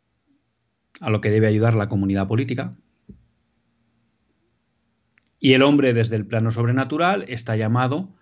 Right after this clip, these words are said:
a esa vocación de unión con Dios. Y a eso debe que ayudar la autoridad política.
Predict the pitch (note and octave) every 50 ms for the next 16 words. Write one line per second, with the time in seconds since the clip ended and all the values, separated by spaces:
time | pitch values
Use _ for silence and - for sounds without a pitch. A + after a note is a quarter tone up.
0 | _ _ _ _ _ _ _ _ - B2 A2+ G#2 - - A2+ A2 A2+ A#2 B2+ A#2
1 | A#2 C#3+ D3 D#3+ F#3 F#3+ - - B2 A#2 A#2 A2+ A2+ A2 A2 A2+ A#2 A2 G2+ F#2+
2 | F#2+ F2+ F2+ F#2+ - - - - - _ _ _ _ _ _ _ _ _ _ _
3 | _ _ _ _ _ _ _ _ _ _ _ _ _ _ _ _ _ _ _ _
4 | _ _ _ _ _ _ _ _ _ _ _ _ _ _ _ _ _ _ _ _
5 | _ _ _ _ _ _ _ _ _ _ _ _ _ _ _ _ _ _ _ _
6 | _ _ _ _ _ _ _ _ _ _ _ _ _ _ _ _ _ _ _ _
7 | _ _ _ _ _ _ - F#3+ E3+ B2 A2+ - - _ _ _ _ _ _ _
8 | _ _ _ _ _ _ _ _ _ _ _ _ _ _ _ _ _ _ _ _
9 | _ _ _ _ _ _ _ _ _ _ _ _ _ _ _ _ _ _ _ _
10 | _ _ _ _ - C#3 C#3 C#3+ - D#3+ E3 C#3 C#3 C3 C#3 C3 A#2+ C#3+ C#3 C#3
11 | C#3 C3 D3 D3 D#3 E3 E3+ F#3+ G3 - _ _ - C#3 B2 A#2 A2+ A2+ A2+ A2
12 | A2 A2 G2 - F#2+ F#2 F#2 - A#2 - - -